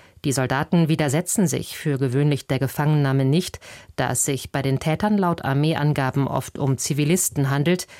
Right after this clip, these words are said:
die von Guerillakämpfern zu den Geiselnahmen gezwungen werden. Die russische Aktivistinnengruppe Pussy Riot hat Polen vor der Abschiebung eines ihrer Mitglieder nach Turkmenistan gewarnt.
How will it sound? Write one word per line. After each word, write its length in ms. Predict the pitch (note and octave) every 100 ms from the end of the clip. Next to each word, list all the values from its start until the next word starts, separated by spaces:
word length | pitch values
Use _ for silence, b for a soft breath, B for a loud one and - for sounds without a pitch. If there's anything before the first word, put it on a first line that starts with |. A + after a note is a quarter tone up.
| B B
die 100 | F3
von 180 | F#3 F3
Guerillakämpfern 880 | D#3 E3 E3 C3+ - B2 - B2+ B2
zu 160 | -
den 160 | C#3 C#3
Geiselnahmen 720 | B2+ A#2+ A#2+ A#2+ A#2 A#2+ A#2+
gezwungen 600 | E3 - F#3 F#3 D#3 B2+
werden. 380 | A2 - A#2 A2 _ _ _ _ _ _ _ _ _ _ _ - B B B B B B B - -
Die 100 | G3+
russische 560 | G#3 - C4 B3 -
Aktivistinnengruppe 1080 | F3+ - G3 G#3+ - A3 G3 D#3+ D3 C#3+ D3
Pussy 380 | - G#3 - F#3
Riot 440 | E3 E3+ C3+ -
hat 200 | D3+ -
Polen 460 | - A3 G3 C3+ B2+
vor 180 | - D3
der 180 | C#3+
Abschiebung 480 | D#3+ - F#3+ D#3 D3+
eines 300 | C3 C#3+ C#3
ihrer 240 | D3+ D3 C#3+
Mitglieder 500 | E3 - D3 C3+ C3
nach 160 | C3
Turkmenistan 720 | - D3+ D3+ D#3+ F3 - C3
gewarnt. 480 | A2+ A#2 - - -